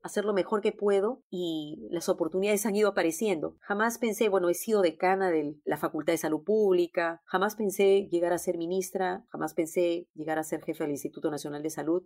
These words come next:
Yo me sigo viendo como, como una investigadora y voy a seguir buscando problemas para tratar de encontrar soluciones. Mi gran legado en la vida son mis hijos y mis estudiantes.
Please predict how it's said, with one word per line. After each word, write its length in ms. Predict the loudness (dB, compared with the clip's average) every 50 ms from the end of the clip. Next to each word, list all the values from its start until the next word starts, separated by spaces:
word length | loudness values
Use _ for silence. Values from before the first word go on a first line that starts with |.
| -4
Yo 80 | -2 0
me 100 | 0 0
sigo 200 | 0 2 2 4
viendo 300 | 4 4 2 2 0 2
como, 400 | 2 0 2 2 0 0 -2 -2
como 160 | -4 0 0 2
una 120 | 2 2
investigadora 720 | 2 2 0 0 2 0 2 4 4 4 4 2 2 -2 0
y 60 | 2
voy 140 | 4 6 4
a 40 | 4
seguir 300 | 4 0 0 2 2 2
buscando 480 | 2 2 0 0 -2 -2 0 0 0 2
problemas 480 | 4 4 4 4 4 2 2 -2 -2
para 180 | -2 -2 -2 -2
tratar 300 | -2 -2 -4 -2 -2 0
de 260 | 0 0 0 -2 _ _ _ _ -10
encontrar 480 | -8 -6 -4 -4 -2 0 0 0 0 0
soluciones. 880 | 0 0 0 0 -2 -2 0 2 2 2 2 -2 -6 -6 -10 -18 -18 _ _ -6
Mi 80 | -4 0
gran 180 | 0 0 0 0
legado 260 | 0 2 2 2 2
en 80 | 2
la 60 | 2 2
vida 240 | 2 0 0 -2 -2
son 200 | -4 -4 -4 -4
mis 180 | -4 -4 -4
hijos 260 | -6 -4 -4 -6 -4 -4
y 60 | -6
mis 160 | -6 -6 -6
estudiantes. 680 | -8 -4 -4 -4 -2 -2 -4 -4 -6 -10 -14 -18 -16